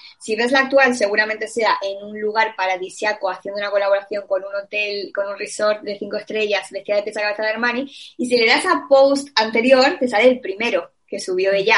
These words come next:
hace la tira de años. Y es ella en un polígono cerca de Vigo, con una cara que era otra cara, con un cuerpo no tan tonificado y tan maravilloso como el que tiene ahora,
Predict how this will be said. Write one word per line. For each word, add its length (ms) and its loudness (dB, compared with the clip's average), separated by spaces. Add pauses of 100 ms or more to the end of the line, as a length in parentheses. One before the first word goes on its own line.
hace 400 -4
la 140 -6
tira 220 -2
de 80 0
años. 380 -8
Y 240 -2
es 240 -4
ella 400 -2 (320)
en 120 -12
un 140 -10
polígono 640 2 (460)
cerca 400 6
de 100 4
Vigo, 540 2 (500)
con 600 2
una 280 0
cara 460 4
que 140 0
era 300 -2 (380)
otra 240 -4
cara, 600 4
con 260 -2
un 140 -8
cuerpo 300 2
no 200 0
tan 160 -4
tonificado 600 2
y 40 0
tan 140 -2
maravilloso 460 -4
como 140 -4
el 40 -2
que 80 -8
tiene 160 -4
ahora, 340 2